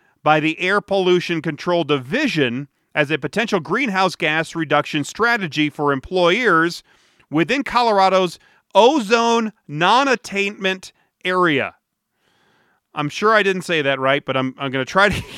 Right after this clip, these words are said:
<laughs> again. Colorado's ozone non-attainment area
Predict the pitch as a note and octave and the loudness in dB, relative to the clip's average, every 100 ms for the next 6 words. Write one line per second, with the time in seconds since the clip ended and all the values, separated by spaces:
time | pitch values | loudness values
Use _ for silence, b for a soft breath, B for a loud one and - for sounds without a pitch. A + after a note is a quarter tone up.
0 | - - F#3 - B2+ D#3+ G3+ A#3 G#3 G#3 | -12 -2 -2 -2 -4 0 2 4 4 4
1 | G#3 F#3+ - E3+ F#3+ D3+ C3+ C#3 C#3+ b | 4 0 2 4 4 4 2 2 0 b
2 | b b C3 D3 E3+ G3 A3 G3+ _ _ | b b -2 2 4 4 0 -6 _ _
3 | C#3+ C#3 - F#3+ B3+ A3 G3+ F#3+ - - | -6 -4 -6 -6 -6 -2 -2 -2 -14 -8
4 | F3 F#3 E3 A#2+ E2+ | -2 0 2 0 -4